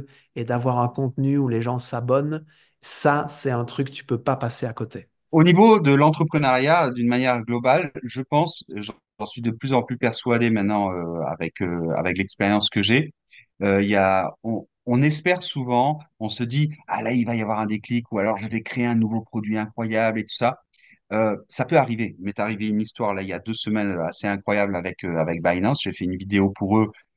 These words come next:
Speaker 2: Ils voulaient me remercier avec le nouveau token qui allait sortir. Ils pensaient qu'il allait valoir beaucoup moins.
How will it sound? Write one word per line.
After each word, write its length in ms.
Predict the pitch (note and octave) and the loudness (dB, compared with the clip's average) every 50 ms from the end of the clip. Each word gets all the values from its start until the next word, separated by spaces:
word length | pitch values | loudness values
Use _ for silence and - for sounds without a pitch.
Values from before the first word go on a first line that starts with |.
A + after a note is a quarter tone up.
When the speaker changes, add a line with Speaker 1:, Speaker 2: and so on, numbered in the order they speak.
| _ - | _ -12
Speaker 2:
Ils 100 | F2+ F2+ | -10 -8
voulaient 180 | F2+ F#2+ G2 G2 | -2 0 0 2
me 100 | F#2+ F#2+ | 2 2
remercier 440 | G2+ G2 G2+ G2 F#2+ - - A2+ | 2 2 0 0 -2 -4 -4 -2
avec 140 | G2+ G2+ G2 | -2 -2 -2
le 80 | F#2+ F2+ | -2 -2
nouveau 280 | F#2+ G2+ G2 G#2 G#2 | -2 0 0 -2 -2
token 360 | G2 - G#2+ - - A2 G#2+ G2 | -4 -6 -6 -2 -2 -2 -2 -2
qui 80 | - | -2
allait 120 | F2+ F#2 F#2 | -4 -4 -4
sortir. 360 | - - F#2+ - - - G#2+ | -4 -6 -8 -8 -6 -6 -4
Ils 100 | G2+ E2+ | -4 -4
pensaient 260 | F2+ E2+ - - G2+ | -4 -4 -4 -4 -4
qu'il 160 | F#2+ - F#2+ | -4 -2 -2
allait 160 | F2+ F#2 F#2+ | 0 0 0
valoir 400 | F2+ G2 F#2+ F#2+ G2 G2 G2 - - _ _ - | 2 2 2 4 4 2 2 0 -4 _ _ -8
beaucoup 400 | A#2 A2+ A2+ D3+ D#3 D3+ D3+ C#3 | -4 2 4 4 4 4 2 2
moins. 400 | C3 C3 A#2+ A#2 A#2+ C3+ E3 | 2 4 4 4 4 2 0